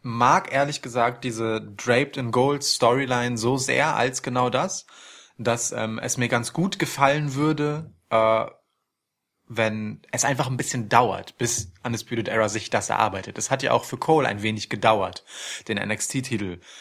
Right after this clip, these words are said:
ähm, sich zu holen. Und genauso können sie jetzt nacheinander sich alle anderen Titel krallen und dann irgendwann, und da, da gehe ich schon von aus, werden sie zweitausendneunzehn diesen Status erreichen,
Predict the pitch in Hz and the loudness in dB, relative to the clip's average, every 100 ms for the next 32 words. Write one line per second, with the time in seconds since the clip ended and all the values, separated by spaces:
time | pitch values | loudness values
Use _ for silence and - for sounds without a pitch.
0 | - 101 92 92 95 - 95 95 92 104 | -8 -4 -4 -4 -10 -8 -8 -6 -6 -6
1 | 139 - 202 208 185 - 151 139 - 131 | -8 -6 -4 -2 -2 -4 -2 -2 -4 0
2 | 131 156 175 151 123 131 127 127 113 113 | 4 4 4 0 0 0 0 0 -2 -4
3 | 113 120 113 113 113 107 113 107 - - | 0 2 2 0 -4 -6 -6 -8 -4 0
4 | 107 110 113 117 113 151 165 156 120 135 | 2 2 -2 -4 -2 2 2 4 4 4
5 | 139 110 - - 104 123 - - 127 110 | -2 -6 -8 -4 0 0 0 -2 -4 -4
6 | 101 104 107 101 104 104 - 101 104 98 | -4 -2 0 -2 -2 -6 -4 -4 -2 -6
7 | 104 98 101 90 95 92 - 98 95 98 | -4 -6 -6 -8 -8 -4 0 2 0 -4
8 | 95 92 92 95 | -4 -4 -4 -8